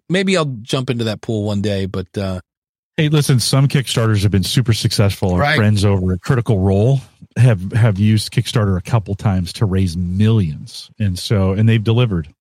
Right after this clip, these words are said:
Speaker 2: right? I mean, it's, it's different, right? They, they, they used it, I think, to deliver, uh, episodes of an animated series that they were doing. Um, I don't have all the details on that, but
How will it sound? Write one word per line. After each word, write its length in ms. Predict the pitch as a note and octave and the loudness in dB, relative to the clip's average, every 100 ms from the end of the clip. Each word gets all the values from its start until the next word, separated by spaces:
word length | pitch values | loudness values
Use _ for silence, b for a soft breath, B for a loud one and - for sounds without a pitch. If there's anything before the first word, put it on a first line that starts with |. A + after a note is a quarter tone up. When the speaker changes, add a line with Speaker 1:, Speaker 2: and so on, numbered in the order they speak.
| - | -6
Speaker 2:
right? 240 | F#2+ A2 - | -2 -2 0
I 60 | |
mean, 180 | G#2 G2+ | 0 2
it's, 240 | G2 - - _ _ - | 0 -4 -12 _ _ -4
it's 200 | E3 B2 | -4 0
different, 500 | D#3 E3+ G2 D#2+ G#2 | 0 0 -2 -2 0
right? 260 | G#2 G#2 | 0 2
They, 200 | C3+ C#3 | 0 0
they, 380 | - B2 C3 C3 - | 0 2 2 0 -2
they 460 | G#2+ A#2 A#2 A#2 | -2 0 2 0
used 300 | G2+ A2 G2 | 0 -2 0
it, 80 | G#2+ | 0
I 100 | F#2+ | -2
think, 240 | - G2+ - | 0 -2 -4
to 80 | F#2 | -4
deliver, 460 | F#2+ F#2+ F2+ F2 | -2 0 0 0
uh, 180 | E2+ E2 - - _ A2+ | 0 -4 -8 -20 _ -4
episodes 680 | G#2 G2+ - G#2 G2 F#2+ F#2 | -2 -4 0 2 2 2 0
of 120 | E2+ | 0
an 160 | E2+ - | -2 -2
animated 640 | G#2+ F#2+ F#2+ F2+ F2 E2 | 0 2 2 2 0 -2
series 580 | - - F2 D#2 D#2+ E2+ | -6 -4 -4 -4 -8 -8
that 140 | F2+ - | -10 -8
they 100 | E2 | -8
were 140 | D#2 | -8
doing. 340 | E2 D#2 D2 - _ _ _ _ _ - | -8 -8 -8 -14 _ _ _ _ _ -6
Um, 400 | E2+ E2+ E2 C#2+ | -2 0 0 0
I 60 | F#2+ | 0
don't 120 | F2 | 2
have 120 | E2 | 0
all 100 | E2 | -2
the 80 | D#2+ | -2
details 460 | F2 - F2 E2 | -4 -2 -2 -2
on 140 | E2 D#2+ | -2 0
that, 180 | D#2+ | 0
but 140 | F2+ | 0